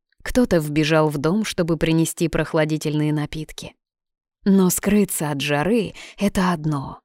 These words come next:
а вот скрыться от толпы детей, которые бегают и визжат, поливая друг друга из водяных пистолетов,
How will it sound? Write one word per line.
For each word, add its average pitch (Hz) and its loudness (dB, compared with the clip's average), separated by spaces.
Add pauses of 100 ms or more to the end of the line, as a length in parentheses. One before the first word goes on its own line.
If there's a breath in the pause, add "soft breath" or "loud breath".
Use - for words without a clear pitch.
(240 loud breath)
а 226 4
вот 233 6
скрыться 233 2
от 175 -4
толпы 185 2
детей, 180 2
которые 160 2
бегают 156 2
и 180 4
визжат, 160 0
поливая 175 2
друг 170 0
друга 180 2
из 160 0
водяных 185 2
пистолетов, - -4